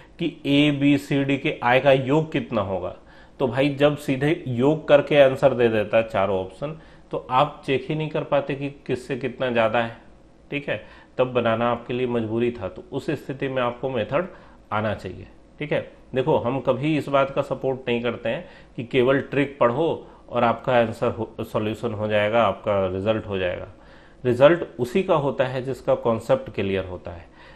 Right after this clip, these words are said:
जो पूरे उत्साह उमंग के साथ सीखने की कोशिश करता है, ठीक है। तो हमेशा इंटरेस्ट बनाए रखना चाहिए, सीखने से नहीं उबना है,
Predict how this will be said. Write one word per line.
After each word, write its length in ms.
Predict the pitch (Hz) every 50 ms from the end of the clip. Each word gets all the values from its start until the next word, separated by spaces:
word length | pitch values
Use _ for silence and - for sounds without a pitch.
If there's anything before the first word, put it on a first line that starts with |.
| - - -
जो 280 | 123 113 110 120 131 147
पूरे 360 | 143 143 - 139 135 143 143 -
उत्साह 340 | 131 127 - - - 147 135
उमंग 360 | 139 135 131 127 131 135 131 120
के 80 | 147
साथ 260 | 135 - 143 139 135 - -
सीखने 460 | - - 156 143 - - 165 160 160
की 120 | 147 147 135
कोशिश 380 | - 127 117 120 - 107 95
करता 340 | - - 104 95 92 - 92
है, 140 | 87 87 90 - - - - - - - - _ -
ठीक 140 | 143 147 151
है। 100 | 165 117 - - - - - - -
तो 60 | 170
हमेशा 380 | 131 117 127 131 135 131 - 170
इंटरेस्ट 500 | 165 147 131 123 120 131 135 131 131 -
बनाए 300 | 147 139 135 123 117 113
रखना 280 | 113 110 117 120 117 117
चाहिए, 360 | 117 - 117 113 131 160 175
सीखने 500 | 170 - - - 160 160 160 190 190 196
से 180 | 175 185 175 156
नहीं 200 | 131 127 120 117
उबना 320 | 113 107 98 92 98 87 -
है, 120 | - -